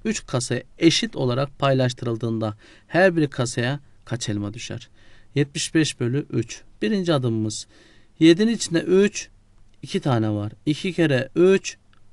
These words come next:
altı. Yediden altı çıktı, bir kaldı. İkinci adımımız. Buradaki beş aşağı indirildi. Bakın devam ediyor buradan. On beşin içinde üç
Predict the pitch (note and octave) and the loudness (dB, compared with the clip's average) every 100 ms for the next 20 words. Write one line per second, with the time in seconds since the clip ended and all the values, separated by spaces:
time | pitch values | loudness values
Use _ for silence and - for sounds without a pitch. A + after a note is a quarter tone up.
0 | - C3+ C#3+ C#3+ D#3+ A#2+ - _ _ _ | -2 4 4 4 -2 -2 -4 _ _ _
1 | _ - C#3 D#3+ - G#3+ G3+ F#3 - F3+ | _ -2 2 2 2 2 2 0 -4 -8
2 | - F#3 F#3+ - _ - D3 C#3+ C#3 A#2 | -2 -2 -2 -8 _ -4 0 0 0 -2
3 | A2+ A2+ A#2+ - - - - - - G#3 | -2 -6 -10 -16 -20 -18 -12 -4 0 2
4 | A3 D#3 B2+ A2+ A2+ - - - - - | 2 2 0 -2 -6 -12 -16 -20 -20 -20
5 | - - - - _ - - - - - | -20 -20 -20 -20 _ -20 -20 -20 -20 -20
6 | _ _ _ _ - - - - - - | _ _ _ _ -20 -20 -20 -20 -20 -4
7 | G3+ G#3 F#3 D3+ C#3 D3+ F3+ F#3 - - | 2 2 4 2 2 4 4 2 -4 -12
8 | - - B2+ C3 D3 D3+ D#3+ D#3+ D#3 D3 | -20 -6 -2 0 4 4 4 4 0 0
9 | D#3+ D#3+ E3 D#3 C3 - D3 D3+ C3+ C3 | 2 2 0 -6 -6 -4 -4 -6 -4 0
10 | C3 C#3+ C3 B2+ B2 A#2+ C3 C#3 D3+ _ | 2 2 0 0 -2 -4 -4 -4 -6 _
11 | - _ - _ - F3 A#3 G#3+ F#3+ - | -20 _ -20 _ 0 2 4 4 2 4
12 | D#3+ - C3 - C3 C#3+ F3 - | 2 2 -2 0 2 2 0 -4